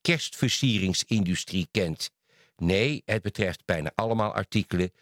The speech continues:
die via Nederland naar een ander land gaan. De uitvoerwaarde van tweehonderdachtenzestig miljoen bestaat voor negenennegentig procent uit wederuitvoer en doorvoer van kerstartikelen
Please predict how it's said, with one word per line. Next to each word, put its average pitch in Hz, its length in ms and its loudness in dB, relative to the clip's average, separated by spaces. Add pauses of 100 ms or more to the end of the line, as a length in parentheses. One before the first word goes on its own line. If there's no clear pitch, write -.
(120)
die 82 220 -2
via 165 360 2
Nederland 101 640 0
naar 78 240 -2
een - 140 -16
ander 101 260 2
land 95 280 0
gaan. 73 360 -4 (540)
De - 140 -6
uitvoerwaarde 117 800 0
van 90 340 -2 (120)
tweehonderdachtenzestig - 1040 -2
miljoen 87 400 0 (200)
bestaat 80 400 -2
voor 76 200 -4
negenennegentig 87 760 0
procent 76 500 -2
uit 82 280 -8 (220)
wederuitvoer 92 1120 -2 (220)
en 76 240 -10
doorvoer 85 580 -2
van - 180 -10
kerstartikelen 101 800 -4